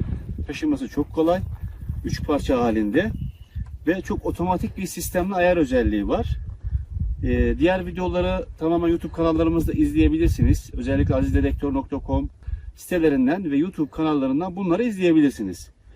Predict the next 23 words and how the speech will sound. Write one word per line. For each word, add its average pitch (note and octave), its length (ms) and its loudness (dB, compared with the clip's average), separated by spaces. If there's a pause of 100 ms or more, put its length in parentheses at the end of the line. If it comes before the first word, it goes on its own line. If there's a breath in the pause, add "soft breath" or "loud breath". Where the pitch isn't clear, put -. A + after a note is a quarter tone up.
(420 soft breath)
Cihazımız F#3+ 500 0
Grand F3+ 320 4
bölümünden F3 560 2 (480)
çok - 280 -2
basit F#3 300 2
bir F3 40 -6
şekilde D3 520 0 (800)
şöyle G3+ 180 10
sağa G3+ 260 8
sola F#3 220 4
salladığınızda D3+ 840 6 (880)
bir A3+ 60 0
ses A3+ 280 6
gelecek. G#3+ 380 6 (720)
Ayarı G3+ 340 4
yapıldığında F3+ 800 4 (200)
point G3+ 340 2
ve G3 60 0
enter F#3+ 260 -2
tuşuna F3 300 -2
bastığınızda G#3 540 6
aramaya F3 280 6
geçer. G#2 400 -4